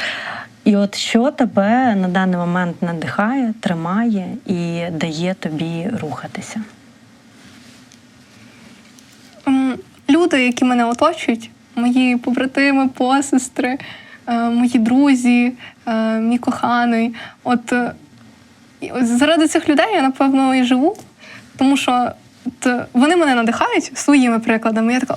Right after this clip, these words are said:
Speaker 2: "Боже, вони такі круті, я хочу теж такою бути". <laughs> І якось ми так згуртовуємося і одне одного підтримуємо, там, постійно жартуємо. І я, чесно, дуже їх люблю. І мені от з ними класно, і вони мене якби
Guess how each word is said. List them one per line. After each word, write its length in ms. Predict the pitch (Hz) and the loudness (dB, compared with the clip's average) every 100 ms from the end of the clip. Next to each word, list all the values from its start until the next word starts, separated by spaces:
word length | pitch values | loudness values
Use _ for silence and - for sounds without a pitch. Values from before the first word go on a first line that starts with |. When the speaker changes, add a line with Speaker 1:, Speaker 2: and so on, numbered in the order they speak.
| - | -8
Speaker 2:
"Боже, 220 | - 214 | -8 -4
вони 160 | 285 339 | 0 2
такі 180 | 349 - | 0 0
круті, 580 | 392 370 - 392 339 - | 0 2 2 2 2 2
я 120 | 294 | 0
хочу 240 | 349 349 | 2 2
теж 200 | - 330 | 2 0
такою 300 | - 269 277 | 0 2 4
бути". 440 | 269 320 294 262 254 - 427 | 6 4 4 2 0 -2 0
<laughs> 220 | 427 - | 0 2
І 100 | 277 | 4
якось 340 | 277 285 302 | 4 2 2
ми 120 | 285 277 | 2 2
так 220 | 269 - 339 - | 0 -2 -2 0
згуртовуємося 920 | 233 277 349 427 427 277 247 - 233 | 2 2 2 2 4 4 2 0 -4
і 260 | 240 262 254 | -2 0 2
одне 200 | 240 254 | 2 2
одного 300 | 277 262 247 | 4 2 2
підтримуємо, 720 | 262 294 311 285 247 240 233 | -2 0 2 2 0 -2 -2
там, 260 | 226 226 220 | -2 -4 -6
постійно 420 | - 262 254 254 | -6 -4 -2 0
жартуємо. 680 | 262 277 330 339 294 262 254 - - - | -2 0 2 2 2 2 0 -4 -12 -4
І 120 | 247 | 0
я, 300 | 262 262 - - - | 2 2 0 -8 -10
чесно, 460 | - 240 - 226 226 | -4 -2 0 -2 0
дуже 320 | 233 247 254 | 2 4 4
їх 180 | 240 - | 2 2
люблю. 340 | 233 254 339 - - - - | 2 4 2 -2 -12 -8 0
І 520 | 240 247 247 240 240 233 - - | 2 4 4 2 0 -2 -4 -4
мені 280 | 247 262 285 | 0 2 2
от 240 | 254 - - | 0 -6 -4
з 100 | 226 | 0
ними 360 | 247 240 226 226 | 2 2 0 -2
класно, 560 | - 226 277 - 233 226 | -2 0 0 0 -2 0
і 280 | 233 226 | -2 0
вони 220 | 220 233 240 | 0 0 -2
мене 460 | - - 226 233 226 - - | -2 0 0 0 -4 -10 -8
якби 380 | 240 226 226 | -4 -2 -2